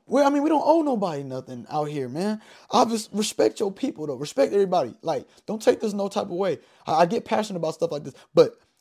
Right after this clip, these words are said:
you, you, you gotta respect everybody. But a lot of people ain't gonna respect you. But you know what? They, they will.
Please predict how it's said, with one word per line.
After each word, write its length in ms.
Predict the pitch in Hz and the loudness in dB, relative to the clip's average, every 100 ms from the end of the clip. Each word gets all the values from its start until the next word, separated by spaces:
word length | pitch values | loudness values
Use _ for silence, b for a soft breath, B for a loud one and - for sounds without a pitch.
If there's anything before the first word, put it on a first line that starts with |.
| _ | _
you, 140 | - - | -14 -10
you, 160 | 180 170 | -12 -6
you 100 | 196 | 2
gotta 240 | 247 254 | 4 4
respect 400 | 185 - 240 165 _ | 2 0 -2 -2 _
everybody. 640 | 262 202 156 147 127 110 - _ _ _ _ _ _ _ _ _ _ _ _ _ _ _ _ _ _ _ | -2 -2 -6 -8 -8 -12 -18 _ _ _ _ _ _ _ _ _ _ _ _ _ _ _ _ _ _ _
But 80 | 185 | 2
a 40 | |
lot 160 | 196 269 | 4 4
of 60 | - | 2
people 220 | 247 - | -4 -6
ain't 140 | 226 | -6
gonna 160 | 220 208 | -6 -6
respect 460 | 190 - 214 185 208 | -6 -4 -4 -4 -8
you. 200 | 170 113 | -8 -8
But 200 | 151 190 | -12 -10
you 60 | |
know 140 | 196 196 | -8 -4
what? 260 | 202 190 | -4 -6
They, 120 | 160 - _ _ _ _ _ _ _ _ _ _ _ | -12 -18 _ _ _ _ _ _ _ _ _ _ _
they 100 | 175 | -4
will. 360 | 151 143 147 | -2 -2 -4